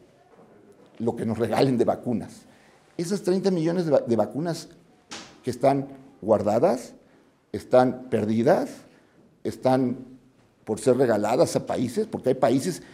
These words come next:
en donde hemos regalado vacunas y ellos ya vacunaron a niños y aquí seguimos sin tener.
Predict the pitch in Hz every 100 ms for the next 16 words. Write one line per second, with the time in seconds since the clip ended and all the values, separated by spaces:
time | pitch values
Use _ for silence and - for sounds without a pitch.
0 | - 117 120 120 156 160 113 110 147 180
1 | 117 139 131 - - - _ _ _ -
2 | 110 160 180 - 110 151 - - 135 -
3 | - 151 113 110 120 151 262 - - -
4 | _ - 98 101 - - - 98 110 98
5 | 170 170 151 127 151 208 214